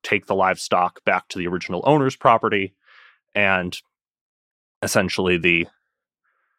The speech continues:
they decided to use a drone to monitor the situation, and that was lent to them by Customs and Border Protection. And so these are arenas far removed from what we think of as border policing,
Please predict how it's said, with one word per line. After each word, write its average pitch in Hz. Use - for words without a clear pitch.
they 92
decided 87
to 90
use 90
a 92
drone 110
to -
monitor 92
the 92
situation, 87
and 87
that 90
was 90
lent 90
to -
them 85
by 82
Customs -
and 85
Border -
Protection. -
And 101
so 104
these 131
are 117
arenas 120
far 143
removed 117
from 98
what 98
we 98
think 101
of 90
as 87
border 160
policing, 92